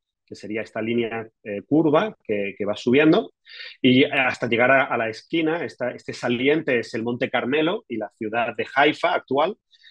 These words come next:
y en ese lado se encuentra la bahía de Haifa y al otro lado la ciudad de San Juan de Acre, también llamado Aco, ¿no? Hacia el este tenemos el mar de Galilea o lago de Genesaret,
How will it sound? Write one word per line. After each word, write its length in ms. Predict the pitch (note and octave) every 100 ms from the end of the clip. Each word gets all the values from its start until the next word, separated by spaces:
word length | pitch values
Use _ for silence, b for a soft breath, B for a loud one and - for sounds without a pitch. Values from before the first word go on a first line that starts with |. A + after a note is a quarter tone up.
| b
y 120 | A#2 A2+
en 120 | A#2
ese 220 | A#2 C#3
lado 140 | B2+ B2+
se 120 | C3
encuentra 280 | A#2+ C3 A#2+
la 100 | G#2+
bahía 280 | A2 A#2+ B2
de 120 | B2
Haifa 400 | D3 D#3+ D#3 F3
y 60 | C#3+
al 80 | A#2+
otro 180 | A#2+ B2
lado 240 | B2 C3
la 120 | A2+
ciudad 340 | - A2 G#2+ G#2
de 320 | G#2+ G#2 G#2
San 200 | - A2+
Juan 260 | - A#2+ A#2
de 100 | A2
Acre, 360 | A2 G2+ - -
también 240 | G2 G2+
llamado 440 | G2+ G2+ G2 G2+ -
Aco, 300 | A#2+ - - _ -
¿no? 140 | B2+ _ _ _ B B B B
Hacia 240 | G#3+ C3+
el 80 | C3
este 300 | D3 - B2+
tenemos 420 | C#3 D3+ C3+ A#2
el 100 | A#2+
mar 180 | A#2+ B2+
de 80 | B2+
Galilea 600 | B2+ C3+ C#3 E3 F#3+ G#3
o 240 | A2 G2 A2
lago 180 | A#2 A#2
de 140 | A2+
Genesaret, 580 | - A#2+ A2 A2+ D3+